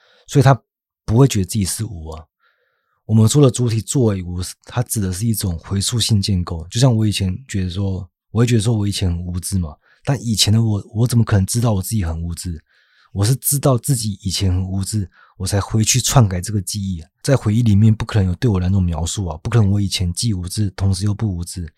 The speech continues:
所以我们只能用辩证法去察觉这种不一致性。但它是反过来的，我本来是很屌，我本来是无限的，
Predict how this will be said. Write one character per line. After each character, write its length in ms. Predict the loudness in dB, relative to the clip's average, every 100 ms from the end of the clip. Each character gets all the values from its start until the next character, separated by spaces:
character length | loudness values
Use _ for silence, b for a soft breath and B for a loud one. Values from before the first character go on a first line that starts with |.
| b b b
所 140 | -4 0
以 20 |
我 60 |
们 120 | 2 2
只 100 | 0
能 80 |
用 140 | 2 2
辩 200 | 4 4
证 160 | 4
法 160 | 2 -4
去 100 | -6
察 240 | -6 -8
觉 100 | -8
这 80 | -6
种 200 | -2 -4
不 160 | -2 -4
一 100 | -4
致 160 | -6
性。 260 | -6 -4 -8 -12 b b b b
但 120 | 4
它 80 | 6
是 80 | 4
反 240 | 0 -4
过 220 | -2 -2
来 80 | -4
的， 80 | -10 -18 _ b b
我 100 | -8
本 140 | -4 -2
来 80 |
是 80 | 0
很 180 | 0 0
屌， 200 | 0 -2
我 120 | -2 0
本 100 | 2
来 60 |
是 60 | 2
无 220 | 0 -2
限 260 | 0 0 0
的， 120 | -4